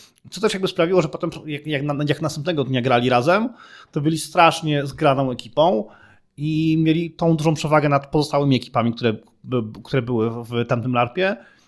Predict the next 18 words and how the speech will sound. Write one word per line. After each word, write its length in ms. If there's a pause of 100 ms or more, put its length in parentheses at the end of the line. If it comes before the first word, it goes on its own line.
(280)
ponieważ 340
strasznie 580
mocno 300
jakby 140
wzbudowali 480
swoją, 320
swoje 300
właśnie 260
więzi 500
i 40
jakby 200
re-, 120 (260)
relacje 360
międzyludzkie 420
i 20
tak 100
dalej, 300
więc 360